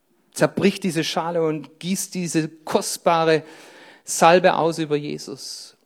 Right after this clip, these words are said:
Und da wird uns berichtet, dass Judas sagte, „Was für eine Verschwendung.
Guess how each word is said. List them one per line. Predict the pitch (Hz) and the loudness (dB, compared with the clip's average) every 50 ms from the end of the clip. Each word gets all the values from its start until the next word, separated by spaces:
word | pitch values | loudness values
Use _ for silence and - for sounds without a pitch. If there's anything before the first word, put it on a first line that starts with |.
| _ _ | _ _
Und | - 139 | -14 -6
da | 135 | -2
wird | 139 151 151 | 0 0 0
uns | 156 147 - | 0 -4 -6
berichtet, | - 147 139 156 143 - 147 143 | -8 -8 -8 -8 -10 -8 -6 -6
dass | 139 131 - - - - | -6 -6 -6 -10 -14 -16
Judas | 123 - 156 156 175 160 165 156 147 - | -14 -10 -8 -8 -4 -4 -4 -4 -4 -6
sagte, | - 151 139 - - 120 117 113 - _ _ _ | -10 -12 -12 -12 -14 -16 -16 -18 -20 _ _ _
„Was | - - - - - | -14 -12 -10 -10 -10
für | - - - 147 | -10 -6 -6 -4
eine | 143 143 143 139 | -4 -4 -6 -6
Verschwendung. | - - 135 - - 139 139 - 139 - - 143 131 | -8 -10 -12 -12 -10 -10 -10 -10 -12 -14 -14 -16 -16